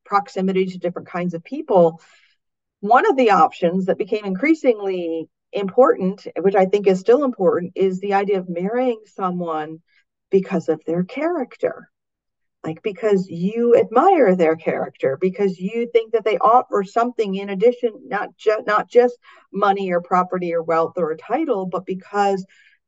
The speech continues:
they have character that's compatible with yours, and you are, you can be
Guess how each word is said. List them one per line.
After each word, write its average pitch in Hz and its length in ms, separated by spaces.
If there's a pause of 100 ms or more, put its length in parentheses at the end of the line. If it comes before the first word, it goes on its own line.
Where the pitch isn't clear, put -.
(300)
they 202 140
have 202 340
character 233 540
that's 190 180
compatible 190 800
with - 200
yours, - 360
and 175 160
you 226 200
are, 220 220
you 247 400 (280)
can 233 200
be 233 380